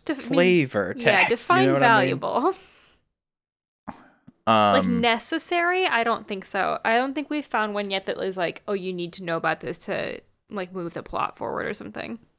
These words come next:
Speaker 3: Yeah, but, like, also, like, i-, interesting.
Speaker 2: Again, action movie. Walk past 'em. Seriously, like, that's what they want.
Speaker 3: <laughs>
Speaker 2: They want you to just, like, say hi, check the, scan the things, and go, "I don't have time for this," and then leave.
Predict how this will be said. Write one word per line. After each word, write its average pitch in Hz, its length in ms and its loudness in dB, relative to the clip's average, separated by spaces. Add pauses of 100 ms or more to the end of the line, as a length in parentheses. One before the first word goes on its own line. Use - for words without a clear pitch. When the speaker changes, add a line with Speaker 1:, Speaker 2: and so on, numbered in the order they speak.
(260)
Speaker 3:
Yeah, 107 300 6
but, 117 180 4
like, 127 320 6
also, 147 420 6
like, 98 380 4 (1800)
i-, - 60 -12 (140)
interesting. - 800 -14 (1300)
Speaker 2:
Again, 123 300 2
action 113 320 0
movie. 90 260 -4
Walk 110 240 4
past 104 300 0
'em. 85 160 -8
Seriously, 104 400 0
like, 98 180 -4
that's 107 220 2
what 143 100 -4
they 110 240 0
want. 104 240 2 (140)
Speaker 3:
<laughs> - 100 -20
Speaker 2:
They 127 100 6
want 113 340 2
you 147 100 4
to 143 80 0
just, 123 200 -2
like, 113 140 2
say 127 200 6
hi, 120 360 6
check - 360 0
the, 120 80 0
scan 120 320 2
the 117 100 4
things, 135 260 0
and 123 80 -10
go, 104 100 2
"I 104 120 0
don't 104 80 0
have 101 120 0
time 104 200 2
for 98 80 -8
this," 90 180 -6
and 104 100 -6
then 98 140 -2
leave. 95 320 -6